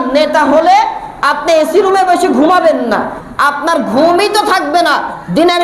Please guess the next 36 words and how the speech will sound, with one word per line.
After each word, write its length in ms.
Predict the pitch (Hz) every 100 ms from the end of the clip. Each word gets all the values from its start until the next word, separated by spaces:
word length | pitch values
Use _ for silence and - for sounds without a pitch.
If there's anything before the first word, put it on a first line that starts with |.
| 339
বেলায় 280 | 339 349 339
আপনি 200 | 330 339 349 320
রাস্তায় 400 | 311 339 370 370 330
মানুষের 400 | 339 349 349 311 233
হক 200 | 320 339 - - 320
কার 200 | 320 339 339
কি 100 | 311 311
দরকার 260 | 311 311 320
চাবেন, 340 | 311 302 381 453 - - - 277
রাত্রেবেলায় 540 | 339 - 339 330 320 320
তাহাজ্জুদ 420 | 294 320 294 403 392
নামাজ 180 | 349 330 -
পড়ে 140 | 349 311
আল্লাহর 280 | 285 269 277
কাছে 140 | 285 302
সাহায্য 300 | 247 226 190 175
চাইবেন, 300 | 151 127 - - 226 233 226 202 202 202 185 - - 202
তাহলে 340 | 220 - 392 359 302
এই 80 | 285
দেশে 180 | 277 277 269
শান্তি 300 | 254 226 233 214
আনা 140 | 208 -
সম্ভব। 380 | 165 156 170 165 - - - - - - 208
আমরা 200 | 226 262 233
এমন 160 | 240 262
আচরণ 320 | 254 254 254 240 233
যেন 120 | 247 226
না 60 | 220 -
করি, 200 | 214 180 - - - -
ওই 80 | 240 240
মাহবুবুল 460 | 240 269 240 262 254
আলম 160 | 247 240
হানিফের, 340 | 262 269 269 247 233 196
হানিফের 400 | 247 269 277 269
মতো 140 | 254 254 233
কুলাঙ্গার, 500 | 254 233 226 226